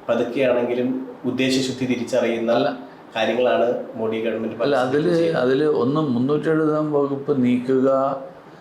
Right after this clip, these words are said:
Speaker 2: എന്നുള്ളത് ഒരു വെറും ഒരു ഇമോഷണൽ രീതിയിലല്ല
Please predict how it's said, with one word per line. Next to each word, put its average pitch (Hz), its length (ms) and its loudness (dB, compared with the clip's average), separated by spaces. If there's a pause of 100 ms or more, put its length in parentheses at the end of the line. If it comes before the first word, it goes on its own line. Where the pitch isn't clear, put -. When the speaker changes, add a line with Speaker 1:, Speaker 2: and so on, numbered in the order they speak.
(280)
Speaker 2:
എന്നുള്ളത് 120 500 2 (220)
ഒരു 123 200 2 (220)
വെറും 147 540 0
ഒരു 131 120 2
ഇമോഷണൽ 139 920 0 (640)
രീതിയിലല്ല 110 840 0